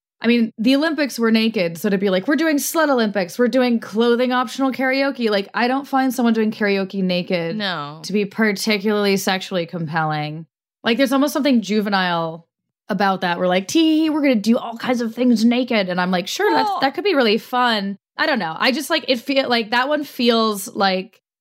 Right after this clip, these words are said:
Speaker 1: it feels like a boomer party. Why do I feel that way?
Speaker 2: Also, let's
Speaker 1: <laughs>
Speaker 2: not forget that they're capping off a five-day bender with the
Speaker 1: Yes.
Speaker 2: orgy.
Speaker 1: Exactly.
Speaker 2: No
Speaker 1: Exactly.
Speaker 2: wonder a lot of people didn't show up. They were probably like, "I'm tired.
Speaker 1: Yes, exactly.
Speaker 2: I'm sore. I'm raw,"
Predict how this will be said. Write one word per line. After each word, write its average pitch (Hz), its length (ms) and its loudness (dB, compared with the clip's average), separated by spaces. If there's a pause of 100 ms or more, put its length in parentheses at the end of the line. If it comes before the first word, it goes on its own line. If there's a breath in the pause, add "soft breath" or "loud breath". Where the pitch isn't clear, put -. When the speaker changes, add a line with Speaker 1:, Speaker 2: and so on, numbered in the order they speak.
Speaker 1:
it - 80 -8
feels 302 180 2
like 285 80 2
a 226 40 0
boomer 165 340 -2
party. 147 280 -4
Why 190 200 2
do 220 80 0
I 208 100 0
feel 170 220 -4
that 147 160 -4
way? 156 400 -2
Speaker 2:
Also, 554 380 0
let's 240 220 4
Speaker 1:
<laughs> 440 40 0
Speaker 2:
not 415 100 -2
forget 370 220 -2
that 339 100 -4
they're 285 140 -2
capping 320 440 -4
off 302 200 -2
a 262 100 0
five-day 262 1000 -4
bender 214 800 -4
with 214 280 -2
the 202 160 0 (120)
Speaker 1:
Yes. 190 300 0
Speaker 2:
orgy. - 380 -14 (240)
Speaker 1:
Exactly. 226 640 0
Speaker 2:
No 330 200 0
Speaker 1:
Exactly. - 380 2
Speaker 2:
wonder 381 120 2
a 311 40 -2
lot 262 160 -2
of 240 40 -10
people 233 220 -2
didn't 208 160 -2
show 208 140 0
up. 180 80 -4
They 226 100 0
were 233 40 0
probably 254 180 0
like, 254 260 0
"I'm 320 360 -2
tired. 247 800 -4 (120)
Speaker 1:
Yes, 208 500 -2
exactly. 214 480 0
Speaker 2:
I'm 170 60 -6
sore. 254 680 -2
I'm 233 240 -2
raw," 208 640 -2